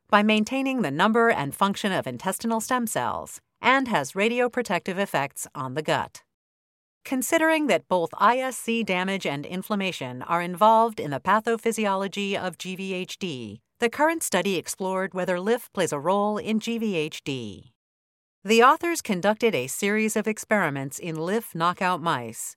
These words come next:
where G V H D was induced, and found that administering recombinant lif protein has protective effects on animal gut by reducing the infiltration and activation of donor immune cells. Furthermore,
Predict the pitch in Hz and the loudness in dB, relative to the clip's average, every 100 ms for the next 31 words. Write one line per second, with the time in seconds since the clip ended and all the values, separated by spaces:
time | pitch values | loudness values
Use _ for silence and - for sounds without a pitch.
0 | - 190 180 - 277 277 277 254 240 - | -2 0 0 0 -2 -2 0 0 -2 -4
1 | 220 208 202 208 226 220 233 120 69 - | -2 0 0 0 2 2 2 0 -6 -12
2 | - _ - 226 214 - 294 302 226 151 | -14 _ 2 2 4 2 4 2 2 2
3 | 139 185 269 - 269 262 254 151 139 196 | 0 -2 -2 -2 -2 -2 -4 -6 0 2
4 | 220 226 233 190 175 - - 202 190 - | 2 2 -2 -2 -4 -4 -2 0 0 -6
5 | 127 120 123 - 202 - 202 - 247 247 | -8 -8 -12 -4 -4 -2 -4 0 0 0
6 | 262 269 254 240 - 226 240 - 277 214 | -2 0 2 2 2 0 2 0 -2 -2
7 | 139 127 131 120 - _ 180 175 180 254 | -2 -4 -4 -6 -14 _ 2 4 2 0
8 | 285 285 262 139 - 226 262 269 240 233 | 0 0 0 -4 -2 -4 0 -2 2 0
9 | 233 220 202 170 185 208 170 156 - 165 | 0 -2 0 0 0 -2 -2 -4 -4 -6
10 | 143 120 - 160 170 170 170 151 131 - | -6 -6 -4 -2 0 -2 -2 -4 -4 -4
11 | 127 107 - - - _ _ _ - 330 | -4 -6 -12 -14 -14 _ _ _ 0 2
12 | 302 185 147 135 139 | 4 2 2 0 -2